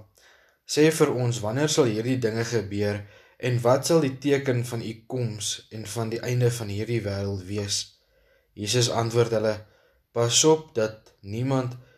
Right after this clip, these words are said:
julle mislei nie. Baie sal onder my naam kom en sê: 'Ek is die Christus,' en hulle sal baie mense mislei. Julle sal die rumoer van oorlog en gerugte van oorlog hoor. Pas op,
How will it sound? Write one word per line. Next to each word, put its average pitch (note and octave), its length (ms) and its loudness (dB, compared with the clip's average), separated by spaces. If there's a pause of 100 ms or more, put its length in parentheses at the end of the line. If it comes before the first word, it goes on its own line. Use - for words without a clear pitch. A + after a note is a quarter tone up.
(160)
julle G#2+ 280 0
mislei G2+ 520 -2
nie. G2+ 240 -6 (560)
Baie B2+ 340 4
sal C3 140 -4
onder A2+ 440 -2
my G#2 240 -4
naam G2+ 420 -2 (220)
kom A2+ 260 -4
en G2+ 160 -6
sê: G#2+ 480 0 (920)
'Ek C3 240 0
is C3 160 4
die A#2 80 2
Christus,' - 960 -2
en G#2+ 160 -6
hulle A#2 140 2 (100)
sal A#2+ 380 6 (260)
baie B2 240 0
mense A#2+ 320 0
mislei. G2 380 -4 (640)
Julle B2+ 240 4
sal C3+ 240 4
die A#2+ 160 2
rumoer A2+ 480 0
van G#2+ 300 -6 (340)
oorlog C3+ 560 4
en G#2 80 -8
gerugte G#2+ 560 -6
van A#2 240 -8
oorlog A2 400 0
hoor. G#2+ 240 2 (640)
Pas B2 220 2 (100)
op, D3 140 2